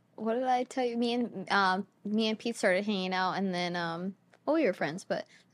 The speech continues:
<laughs> we were hanging out one night. This is, like, when we first started s-, well, we haven't even decided we were seeing each other yet. We were just hanging out. And he said he was gonna go take a shower. So I was like, "Well,"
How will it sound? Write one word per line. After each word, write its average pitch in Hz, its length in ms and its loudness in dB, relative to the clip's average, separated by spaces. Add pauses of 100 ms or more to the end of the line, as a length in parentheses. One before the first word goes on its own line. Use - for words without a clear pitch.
(100)
<laughs> - 680 -6
we 226 80 6
were 226 80 6
hanging 247 300 4
out 240 280 6
one 226 200 2
night. 196 340 2
This 233 200 -2
is, 233 140 -6
like, 208 180 2
when 220 100 0
we 208 80 0
first - 440 -2 (160)
started 208 400 4
s-, - 160 -16 (180)
well, 285 140 6
we 330 120 8
haven't 320 200 6
even 240 240 2
decided 202 400 2
we 185 80 2
were 175 100 2
seeing 180 260 0
each 170 100 -6
other 156 140 -4
yet. 151 180 -8
We 156 60 -2
were 170 100 0
just 180 160 -2
hanging 165 220 -2
out. 160 120 -2
And - 60 -18 (220)
he 208 100 2
said 214 160 0
he 196 60 2
was 202 100 -2
gonna 202 140 2
go 175 120 2
take 202 220 -2
a 196 60 0
shower. 180 460 4
So - 200 -4
I 175 140 2
was 180 100 -2
like, 165 180 0
"Well," 285 240 4